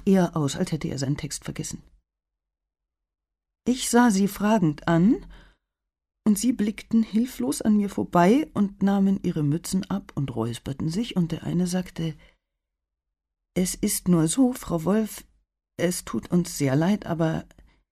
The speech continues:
Ihr Mann ist tot." "Ach so", sagte ich, als hätte ich begriffen, was er gesagt hatte, aber ich begriff gar nichts.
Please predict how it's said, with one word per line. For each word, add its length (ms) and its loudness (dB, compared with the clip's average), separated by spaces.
Ihr 80 0
Mann 220 0
ist 240 -8
tot." 500 -6
"Ach 140 0
so", 380 2
sagte 460 -2
ich, 360 -6
als 200 -6
hätte 200 -8
ich 200 -16
begriffen, 540 -4
was 160 -8
er 120 -10
gesagt 420 -6
hatte, 280 -8
aber 320 0
ich 160 -4
begriff 420 0
gar 240 2
nichts. 640 -6